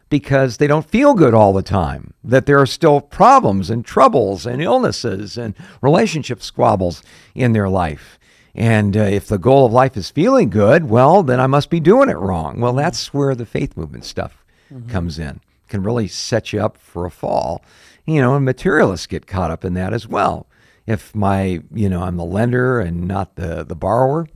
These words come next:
Speaker 1: well, then God's blessed me. But I think we all know people who have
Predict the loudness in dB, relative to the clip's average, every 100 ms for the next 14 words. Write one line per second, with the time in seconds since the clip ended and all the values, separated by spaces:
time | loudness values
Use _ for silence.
0 | -6 -4 -4 -2 -2 -2 -4 -2 -2 -2
1 | -6 -12 -12 -20 _ _ _ _ -6 -4
2 | -6 -4 -4 -2 -4 0 2 4 2 0
3 | -2 -6 -4 -4 -2 -4 -4 -6 -8